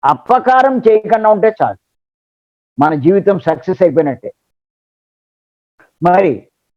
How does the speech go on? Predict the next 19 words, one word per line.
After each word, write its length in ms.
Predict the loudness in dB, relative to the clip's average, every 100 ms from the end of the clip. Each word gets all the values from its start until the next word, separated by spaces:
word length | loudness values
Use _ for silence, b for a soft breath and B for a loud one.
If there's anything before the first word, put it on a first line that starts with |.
| _ _ _ _
కొంతమంది 500 | -2 0 0 0 0
అనొచ్చు, 420 | 0 -2 -4 -10 -12 _ _ _ _ _ _
"ఇంతకుముందు 480 | -4 0 0 2 0
చేసినవి 440 | 2 2 2 0
ఉంటాయి 400 | 0 0 2 2
కదండి, 440 | 2 0 0 -2 -4 _ _ _ _ _ -4
దాన్ని 380 | 0 2 2 2
ఎలాగా?" 420 | 2 0 -2 -8 _ _ _ _ _ _
మరి 140 | 0 0
దానికే 600 | 2 0 0 2 2 2
పత్రిక 500 | -2 -2 0 0 2
గారు 220 | 0 0
చెప్పేది, 340 | 0 0 -2 -8 _ _ _ _ _ _ _ _ _ _ -2
మరి 360 | 0 0 -4 -12 -4
అయిపోయిన 500 | -2 0 0 2 2
దాన్ని 180 | 2 0
నువ్వేం 320 | 2 2 2 0
చేయలేవు, 300 | 0 2 0 -2 _ _ _ _ _ _ _ _ -4
కనీసం 560 | -2 0 0 0 -2